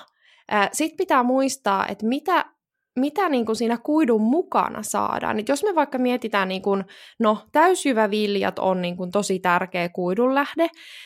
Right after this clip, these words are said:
niin kun sitten tämmönen viljan jyvä kuoritaan ja siitä, äh,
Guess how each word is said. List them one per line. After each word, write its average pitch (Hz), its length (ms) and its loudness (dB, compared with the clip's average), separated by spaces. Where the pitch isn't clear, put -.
niin 233 320 4
kun 359 260 4
sitten 240 640 0
tämmönen 233 420 2
viljan 214 640 2
jyvä 202 400 2
kuoritaan 202 840 2
ja 185 80 -2
siitä, 190 280 -2
äh, 185 720 -2